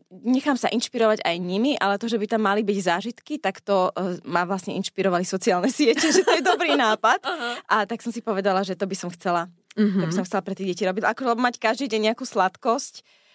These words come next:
Speaker 1: a mi nepríde úplne v dnešnej dobe ako vhodný,
Speaker 2: Mhm.
Speaker 1: a, typ tešenia sa, keďže tie sladkosti vlastne už máme v podstate stále.
Speaker 2: Mhm.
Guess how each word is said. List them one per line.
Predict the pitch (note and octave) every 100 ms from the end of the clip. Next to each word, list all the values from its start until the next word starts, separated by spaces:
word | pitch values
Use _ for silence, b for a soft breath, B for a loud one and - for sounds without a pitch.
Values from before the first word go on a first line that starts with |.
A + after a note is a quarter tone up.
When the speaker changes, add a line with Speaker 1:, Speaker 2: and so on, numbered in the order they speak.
| b
Speaker 1:
a | - G3+ G3+
mi | G#3
nepríde | G#3 F#3+ - G3+ F#3
úplne | F3+ F#3+ F#3+
v |
dnešnej | F3 G3 - F#3
dobe | F#3 F3+ F3+
ako | - F#3 F#3 E3
vhodný, | F#3+ F3+ F#3+ G3 -
Speaker 2:
Mhm. | A#3 G3+ G3
Speaker 1:
a, | E3+ F#3
typ | A3 -
tešenia | - F3+ G3+ F3+ E3+
sa, | F3 F#3+ F#3
keďže | - G#3
tie | A3+ B3
sladkosti | G#3+ G#3+ A#3+ - A#3
vlastne | F#3 F#3 - G3
už | G3 G#3+
máme | G3 F#3+ G3
v | -
podstate | F#3+ - F#3+ F3+
stále. | - - D3+ D3+ E3+
Speaker 2:
Mhm. | G#3 A3